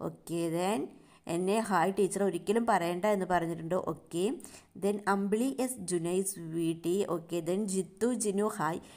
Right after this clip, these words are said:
ഹായ് ജിത്തു ജിനു. ഓക്കെ. Then മിഥിലാജ് മിസ് മിൻഹ കെ വി ഒരു ഹായ് പറയുമോ? ഓക്കെ, ഹായ് മിൻഹ.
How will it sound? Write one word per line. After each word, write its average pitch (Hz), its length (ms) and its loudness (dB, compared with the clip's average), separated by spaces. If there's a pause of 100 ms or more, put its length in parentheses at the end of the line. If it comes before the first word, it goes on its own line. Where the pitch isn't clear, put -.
(240)
ഹായ് 202 260 2
ജിത്തു 202 460 -2
ജിനു. 196 560 0 (2000)
ഓക്കെ. 175 460 -6
Then 202 160 4 (220)
മിഥിലാജ് 208 540 6
മിസ് 208 440 2 (140)
മിൻഹ 202 500 2 (160)
കെ 240 40 2
വി 185 260 4
ഒരു 185 80 4
ഹായ് 180 380 2
പറയുമോ? 170 320 0
ഓക്കെ, 190 360 -2 (100)
ഹായ് 208 220 2
മിൻഹ. 202 300 -2